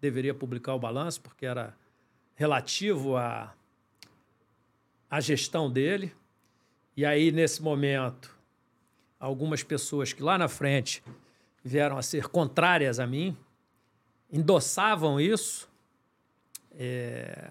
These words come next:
motivadas por interesses pessoais, por interesses, é,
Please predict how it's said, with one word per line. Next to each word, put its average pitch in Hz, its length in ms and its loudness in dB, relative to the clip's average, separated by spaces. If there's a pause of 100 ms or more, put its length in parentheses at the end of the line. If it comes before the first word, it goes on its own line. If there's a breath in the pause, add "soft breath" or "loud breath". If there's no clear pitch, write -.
(180)
motivadas 151 760 2
por 143 180 -2
interesses 135 440 -2
pessoais, 135 840 -4 (840)
por 123 120 -8
interesses, 127 920 -6 (880)
é, 117 720 -14